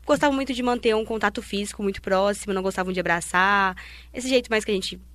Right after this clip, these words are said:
abraça, beija, cumprimenta, eles não tinham esse hábito. Nas aulas também, eu, eles gostavam mais, eles são muito respeitosos, não mexem no celular, não falam muita coisa, na realidade eles não falam nada, eles são extremamente pontuais,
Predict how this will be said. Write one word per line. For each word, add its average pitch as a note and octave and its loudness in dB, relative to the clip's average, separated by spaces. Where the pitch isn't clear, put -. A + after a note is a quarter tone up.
abraça, G3 4
beija, F#3+ 0
cumprimenta, F3+ -6
eles F3+ -6
não G3 -8
tinham G#3 -6
esse - -4
hábito. E3 -6
Nas G3 6
aulas G3+ 4
também, F#3+ -2
eu, F#3 -4
eles F#3 -8
gostavam F#3+ -2
mais, F#3 -2
eles F#3 -8
são A3 -6
muito B3 -2
respeitosos, F3+ 0
não F3 -4
mexem F3 -4
no F#3 -4
celular, E3+ -2
não F#3 -2
falam F#3 2
muita F#3+ -2
coisa, E3 -2
na E3 -4
realidade F#3 2
eles F3+ 0
não F3+ -6
falam F#3+ 0
nada, D#3+ -2
eles - -12
são G3+ 0
extremamente G#3+ -2
pontuais, E3+ -4